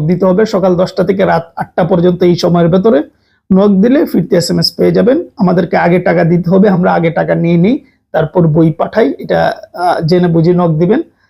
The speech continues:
ঠিক আছে। সুতরাং এই হলো বিষয় আর কি, এইভাবে বইটা নিতে পারবেন। তো সহজ কথা, শেষ সময়টা কাজে লাগান, সাতাশ, আঠাশ দিন যাই থাকুক, এটা বুঝে শুনে কাজে লাগালে ভালো একটা রেজাল্ট আসবে বলে আমরা বিশ্বাস করি,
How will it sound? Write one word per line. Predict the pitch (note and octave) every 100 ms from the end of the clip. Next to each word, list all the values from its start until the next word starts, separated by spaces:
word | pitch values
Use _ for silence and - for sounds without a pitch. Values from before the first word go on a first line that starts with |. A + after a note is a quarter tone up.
| _ _
ঠিক | - C4
আছে। | C4 B3+ - _ _ _ _ -
সুতরাং | F#3+ F#3 E3 E3 F3 F#3
এই | G#3+ F3+
হলো | F3+ F3+
বিষয় | E3 F#3
আর | F3+
কি, | F#3
এইভাবে | E3+ E3 E3 D#3
বইটা | E3 E3+
নিতে | D#3+ D#3
পারবেন। | D#3 D#3 E3+ C4+ - _ _ _ -
তো |
সহজ | G#3 G#3+ A3+ A#3 -
কথা, | A#3+ C#4+ C#4 -
শেষ | - G3+
সময়টা | - G3+ F#3+
কাজে | F#3+ F#3 G3
লাগান, | A3+ B3+
সাতাশ, | A3+ - G3+ -
আঠাশ | E3 F#3+ F#3
দিন | F#3+
যাই | F3 F#3+ A#3
থাকুক, | - F#3 A#3+ - _ _ -
এটা | F#3 G3+ C#4 F4
বুঝে | F3+ F3 G3
শুনে | A3 A3
কাজে | F#3+ F3+
লাগালে | F#3 G3 B3+ C#4
ভালো | - F3
একটা | E3+ E3+
রেজাল্ট | E3 D3+ E3 -
আসবে | D#3 D#3+
বলে | D#3+ D#3+
আমরা | D3+ D3+
বিশ্বাস | C#3+ - D3+ -
করি, | - -